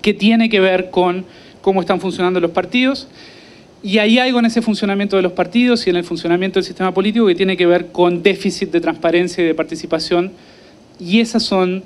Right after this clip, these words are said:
este, eh, el objetivo fundamental que yo creo que toda agenda, eh, que busque promover transparencia y participación debe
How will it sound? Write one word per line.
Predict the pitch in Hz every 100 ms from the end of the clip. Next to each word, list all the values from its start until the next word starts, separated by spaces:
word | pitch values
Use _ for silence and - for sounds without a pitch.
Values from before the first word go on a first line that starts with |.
| - -
este, | 160 151 - 160 156 147 147 160
eh, | 170 151 156
el | 175
objetivo | 170 165 175 180
fundamental | 180 170 156 160 165
que | 160
yo | 160
creo | 156 156 156
que | 147 160
toda | - 180 175
agenda, | 175 175 170 165 165 165 - -
eh, | 170 151 156 -
que | 170
busque | 180 208 214
promover | 185 180 175 170
transparencia | 170 165 165 170
y |
participación | 160 156 156 165 156 165 160
debe | 156 156 156 156